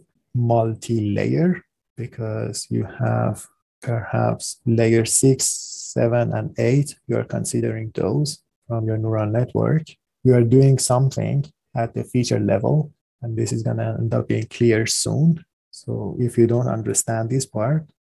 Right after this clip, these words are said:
you have the right not to understand it, 'cause I need to break it apart. The entire contribution is gonna be this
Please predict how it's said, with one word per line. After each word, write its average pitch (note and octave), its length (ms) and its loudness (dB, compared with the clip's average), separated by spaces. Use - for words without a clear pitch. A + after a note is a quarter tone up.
you A#2 120 -4
have A#2 240 -2
the A2+ 140 -4
right A2+ 320 -2
not A2 220 -4
to - 60 -6
understand - 520 -6
it, - 80 -20
'cause A#2 180 -4
I A2+ 100 -2
need A2+ 160 -4
to A2 60 -2
break G#2+ 300 -2
it G#2+ 80 0
apart. - 440 -6
The A#2 160 0
entire A#2+ 340 2
contribution A#2+ 680 0
is A2+ 120 -2
gonna A2+ 180 0
be A2 120 0
this A2 300 -2